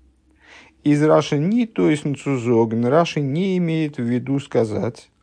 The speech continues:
"Аз фун дем воз ди Тойра из до магдим азгорас шабес в фарден цивы мамлеха самишкен", что,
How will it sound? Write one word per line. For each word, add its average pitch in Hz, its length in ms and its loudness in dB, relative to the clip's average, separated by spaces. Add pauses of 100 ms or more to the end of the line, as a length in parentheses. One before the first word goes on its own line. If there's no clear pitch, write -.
(120)
"Аз 117 200 2
фун 185 420 -2
дем 151 300 0
воз 113 160 0
ди 117 140 -6
Тойра 151 440 0
из 123 280 -4
до 127 160 0
магдим 127 440 -2
азгорас 117 400 -4
шабес 123 460 -2
в 101 100 -6
фарден 123 480 -2
цивы 123 380 -2
мамлеха 113 560 -2
самишкен", 120 680 -4 (760)
что, 139 640 2